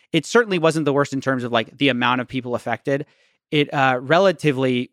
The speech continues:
was, like, a small pump and dump 'cause it rugged almost immediately. But in terms of the amount of people that were involved in it, in terms of the amount of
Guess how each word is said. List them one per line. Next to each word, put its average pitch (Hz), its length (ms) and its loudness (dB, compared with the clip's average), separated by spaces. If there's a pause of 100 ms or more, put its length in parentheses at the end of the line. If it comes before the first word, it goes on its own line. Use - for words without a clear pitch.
was, 139 140 -2
like, 131 140 0
a 123 140 0
small 139 720 2
pump 123 280 -4
and 110 120 -12
dump 101 300 -8
'cause 127 180 -6
it 127 160 -4 (200)
rugged 127 280 -2
almost 120 260 -6
immediately. 113 460 -8 (1080)
But 185 380 2
in 151 160 2
terms 185 280 -2
of 165 80 0
the 151 120 2
amount 143 380 4
of 156 180 -2 (320)
people 185 380 0
that 165 120 2
were 147 160 2
involved 135 480 0
in 180 120 2
it, 185 220 0 (320)
in 160 220 -4
terms 180 300 -2
of 156 100 -2
the 156 140 4
amount 135 400 4
of 127 200 0